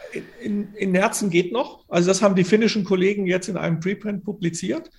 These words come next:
Weißwedelhirsch geht auch. Hamster geht, ist aber tatsächlich etwas schlechter in der Replikation und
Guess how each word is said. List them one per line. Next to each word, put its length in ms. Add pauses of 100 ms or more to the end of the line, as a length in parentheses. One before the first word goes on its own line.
(200)
Weißwedelhirsch 720
geht 240
auch. 380 (380)
Hamster 480
geht, 480
ist 200
aber 280
tatsächlich 520
etwas 300
schlechter 480
in 120
der 120
Replikation 800
und 340